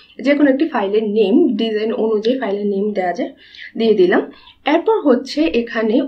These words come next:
উইডথ রয়েছে, height রয়েছে। আমরা যে পেজটি ইউজ করব তার হচ্ছে, আহ, আমরা দৈর্ঘ্য,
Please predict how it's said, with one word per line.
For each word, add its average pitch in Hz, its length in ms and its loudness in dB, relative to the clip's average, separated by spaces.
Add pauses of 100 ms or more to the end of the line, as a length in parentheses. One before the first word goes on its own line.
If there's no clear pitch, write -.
(200)
উইডথ - 580 -2
রয়েছে, 214 500 0 (280)
height 254 420 -2
রয়েছে। 175 380 -4 (400)
আমরা 214 260 0
যে 254 180 -2 (120)
পেজটি 254 600 -2
ইউজ 277 420 2
করব 208 560 0
তার 214 280 -2
হচ্ছে, 233 460 -4
আহ, 339 180 -2
আমরা 196 400 -6
দৈর্ঘ্য, 202 480 0